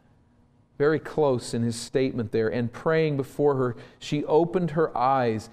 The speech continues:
and when she saw Peter, she sat up. And he gave her his hand and raised her up. Then calling the saints and widows, he presented her alive. So as with Aeneas, Peter calls Tabitha to rise.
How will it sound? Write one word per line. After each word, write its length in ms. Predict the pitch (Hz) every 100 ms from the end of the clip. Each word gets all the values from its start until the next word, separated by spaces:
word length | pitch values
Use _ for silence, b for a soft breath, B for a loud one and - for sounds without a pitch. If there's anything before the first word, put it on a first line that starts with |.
| B
and 240 | 147 139 127
when 220 | 160 190
she 240 | 180 196
saw 300 | 165 - 160
Peter, 480 | 147 - 160 139 131 B B
she 260 | - -
sat 400 | 120 - 123 117
up. 300 | 107 101 - - _ _ _ _ _ _ b b b
And 160 | 165
he 100 | 170
gave 380 | 147 160 196 220
her 180 | 202 202
his 240 | 185 175
hand 380 | 165 180 190 151
and 160 | 151 147
raised 400 | 170 196 190 -
her 160 | 185
up. 400 | 196 185 175 - B B B
Then 240 | 170 190
calling 480 | - 190 208 240 240
the 80 | 220
saints 520 | - 226 208 220 214
and 160 | 196 175
widows, 480 | 220 190 160 185 - B
he 120 | 214 214
presented 680 | 208 196 156 233 226 220
her 420 | 165 175 185 185 -
alive. 720 | 190 190 214 220 185 131 113 - b b b b b _ _ _ _
So 180 | - 190
as 280 | 196 240 233
with 160 | 254 233
Aeneas, 460 | 220 185 196 196
Peter 340 | - 208 202 190
calls 600 | - 180 190 233 226 -
Tabitha 600 | - 202 202 185 - 185
to 180 | - 170
rise. 960 | 156 175 208 202 151 117 110 120 -